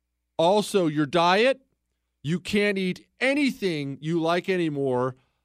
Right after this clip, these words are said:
I'm gonna actually tell you, you have to eat three green beans a day, and that's all for the rest of your life."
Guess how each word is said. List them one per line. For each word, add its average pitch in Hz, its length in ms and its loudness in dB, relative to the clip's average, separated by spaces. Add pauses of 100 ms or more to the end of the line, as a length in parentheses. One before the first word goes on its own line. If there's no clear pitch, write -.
(200)
I'm 180 280 0
gonna 202 300 -2
actually 180 460 -2
tell 185 320 0
you, 170 180 -6
you 170 360 -2
have 208 260 0
to 190 120 -6
eat 165 320 -6 (280)
three 254 720 -2
green 220 480 -2
beans 160 440 -2
a 165 80 0
day, 143 540 0
and 120 260 -6
that's 180 360 0
all 139 340 0
for 147 180 -10
the 131 120 -2
rest 139 340 -2
of 135 100 -4
your 135 160 -2
life." 101 520 -4